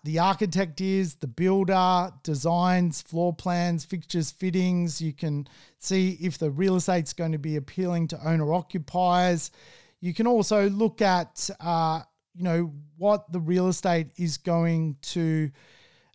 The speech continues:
be. Is it gonna be part of a master plan community? Is it going to be a small boutique development? Is it going to be a bulky development? Does it have very good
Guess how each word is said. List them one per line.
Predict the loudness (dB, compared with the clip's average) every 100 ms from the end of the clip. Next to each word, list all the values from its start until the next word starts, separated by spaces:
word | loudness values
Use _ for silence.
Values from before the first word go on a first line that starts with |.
| _ -6
be. | 2 4 4 2 0 -2
Is | -2
it |
gonna | 0 0
be | -2 -4
part | -4 -4
of | -4
a | -2
master | 2 2 2 -2
plan | 0 0 0
community? | -2 0 2 2 2 2 0 -2 -6
Is | -4
it | -4 -4
going | -2 -2 -4 -6
to | -8 -8
be | -6 -6 -4 -6 -8
a |
small | -8 -4 -4
boutique | -2 -2 -2 0 -2 0
development? | -2 0 2 0 -2 -2 -2 -2 -10 -20 -20 _ _ _ -2
Is | 2 2
it | 0 -2
going | 0 0 0
to | -4
be | -4 -4
a | -4
bulky | -6 2 2 2 2 2
development? | 2 2 2 2 0 0 0 -2
Does | -4 -2
it | -2
have | -2 -2
very | 0 -2
good | 2 0 0